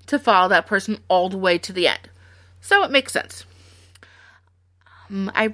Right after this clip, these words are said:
really love this movie. There's a lot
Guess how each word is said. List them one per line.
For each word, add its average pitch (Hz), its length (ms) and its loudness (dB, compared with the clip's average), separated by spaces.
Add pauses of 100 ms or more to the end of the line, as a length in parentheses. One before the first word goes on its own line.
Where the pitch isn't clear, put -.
(200)
really 339 320 0
love 226 300 4
this 240 180 -8
movie. 254 320 -2
There's 202 480 2
a 208 160 -2 (140)
lot 208 380 2